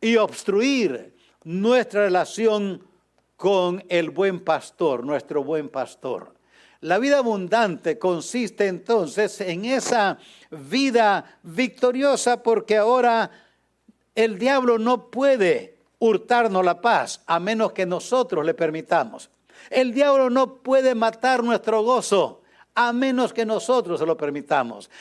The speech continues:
El diablo no puede de ninguna manera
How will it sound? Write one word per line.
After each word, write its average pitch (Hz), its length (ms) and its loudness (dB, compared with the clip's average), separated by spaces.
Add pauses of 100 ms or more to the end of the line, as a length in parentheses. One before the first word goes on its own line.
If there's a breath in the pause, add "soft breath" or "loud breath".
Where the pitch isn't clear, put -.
(140 loud breath)
El 226 260 0
diablo 254 460 2
no 233 680 0
puede 208 480 2
de 180 60 2
ninguna 202 420 -2
manera 196 580 0